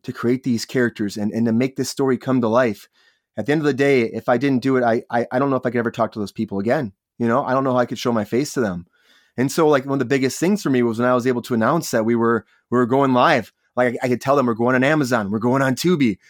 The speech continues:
You know, I was, like, shaking. I was so excited. I did a Zoom meeting 'cause, of course, we're all in lockdown. And, uh, I did a Zoom meeting with all of them, and I hadn't seen everybody in so long. And I've already, I already felt like they were, like, thinking it was never gonna happen. You know, they're positive, but it, there was still, in the back of my mind, I thought people thought that this was not happening.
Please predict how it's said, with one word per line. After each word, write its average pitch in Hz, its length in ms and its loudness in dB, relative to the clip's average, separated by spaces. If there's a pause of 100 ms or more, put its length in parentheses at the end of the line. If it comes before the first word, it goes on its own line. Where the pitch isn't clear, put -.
(240)
You 135 80 2
know, - 20 2
I 143 140 2
was, 151 200 2
like, 123 140 0
shaking. 143 400 0
I 110 40 0
was 110 120 -2
so 131 120 0
excited. 131 340 0
I 120 80 0
did 127 100 -2
a 113 80 0
Zoom 120 240 0
meeting 131 220 0
'cause, 107 120 -8
of 104 100 -8
course, 120 280 -4
we're 113 80 0
all 113 140 2
in 110 60 -4
lockdown. 113 560 -4
And, 120 280 2
uh, 110 320 2
I 131 60 -4
did 135 100 -2
a 127 100 2
Zoom 131 240 0
meeting 127 200 2
with 113 100 -2
all 143 180 4
of 131 60 -2
them, 113 180 0
and 107 120 -2
I 123 80 -2
hadn't 131 240 0
seen 117 140 0
everybody 107 340 -2
in 101 100 -4
so 131 180 -2
long. 113 400 2 (280)
And 131 80 0
I've 160 160 2
already, 160 340 2 (160)
I 131 60 2
already 170 180 4
felt 147 260 0
like 123 140 0
they 127 140 2
were, 120 160 2
like, 104 280 0
thinking 131 280 -2
it 113 100 0
was 107 140 -4
never 113 180 0
gonna 104 140 -2
happen. 120 500 -2 (220)
You 151 40 -2
know, 185 80 2
they're 220 140 2
positive, 160 540 0
but 139 200 -4
it, 190 120 -2
there 214 100 2
was 220 140 0
still, 226 220 2
in 185 100 2
the 170 80 2
back 170 240 2
of 170 40 -2
my 151 120 4
mind, 135 240 4
I 120 80 2
thought 123 220 2
people 117 280 -4
thought 113 240 2
that 101 160 -4
this 113 180 -4
was 110 140 -4
not 117 180 0
happening. 117 520 -2